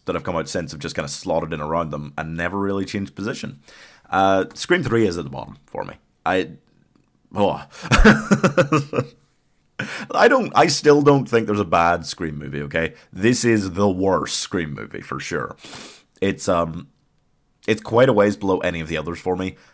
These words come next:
I still don't think it's really bad. I, I don't bother skipping it when I'm watching back through the franchise, which I do semi-regularly. Uh, and that is saying something because, yeah. <laughs> It's got some problems. They could have done a lot more with some of these actors they brought in to play the,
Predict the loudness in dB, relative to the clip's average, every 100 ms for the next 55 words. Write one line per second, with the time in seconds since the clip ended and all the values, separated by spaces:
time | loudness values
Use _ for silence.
0 | _ -6 -2 -2 0 0 0 -2 -6 -6
1 | -4 -4 0 0 0 -4 _ _ -2 0
2 | 0 0 -2 -4 -14 -18 -4 -4 0 -2
3 | -2 -6 -10 -8 -6 -4 -4 -8 _ -20
4 | _ -6 -2 -2 0 -4 -4 -12 -12 -4
5 | -4 -2 -8 -2 -2 0 0 0 -4 -14
6 | -8 -6 -6 -8 _ -6 -6 -6 -8 -8
7 | -8 -10 -10 -18 -20 -20 _ _ _ -4
8 | 0 0 2 4 4 4 2 0 -4 -10
9 | -10 -8 -6 -6 -8 -16 _ _ -20 -20
10 | -20 -20 -20 -20 -20 _ -10 -10 -12 -20
11 | -20 -18 -2 6 6 6 -2 -10 -20 -20
12 | _ -10 -6 -4 2 4 4 0 -2 -4
13 | -8 -4 0 2 2 4 4 4 2 2
14 | -4 -4 0 0 -2 -6 -8 -6 -4 -6
15 | -6 -8 -8 -10 -6 -4 -4 -6 -8 -10
16 | -6 -6 -6 -10 -12